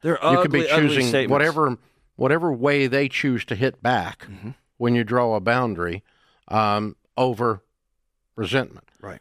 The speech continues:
Speaker 2: Because you're going to be resentful if you remain in the enabler seat.
Speaker 1: Right.
Speaker 2: And your spouse is gonna be ten X as resentful as you are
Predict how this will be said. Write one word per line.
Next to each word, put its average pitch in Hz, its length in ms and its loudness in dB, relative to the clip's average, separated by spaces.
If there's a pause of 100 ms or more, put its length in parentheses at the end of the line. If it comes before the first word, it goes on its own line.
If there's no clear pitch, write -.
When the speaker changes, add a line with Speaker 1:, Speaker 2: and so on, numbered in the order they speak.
Speaker 2:
Because 120 440 0
you're 151 260 2
going 175 440 0
to 151 100 -6
be 151 180 0
resentful 123 580 -2
if 110 160 -4
you 123 120 0
remain 123 480 0
in 113 140 0
the 113 60 0
enabler 104 520 -2
seat. - 400 -8 (100)
Speaker 1:
Right. - 180 -20 (680)
Speaker 2:
And 156 480 0
your 127 140 -4
spouse 170 400 0
is 127 100 -6
gonna 139 180 -4
be 120 140 -2
ten 127 240 -2
X 135 300 -4
as 107 120 -6
resentful 104 480 -4
as 90 100 -4
you 104 160 -2
are 67 180 -12